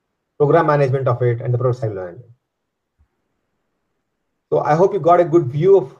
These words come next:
what all kind of careers are possible in this. So traditionally, like I said,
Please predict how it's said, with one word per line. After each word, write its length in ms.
what 240
all 220
kind 240
of 160
careers 340
are 80
possible 480
in 120
this. 220
So 320
traditionally, 720
like 200
I 40
said, 360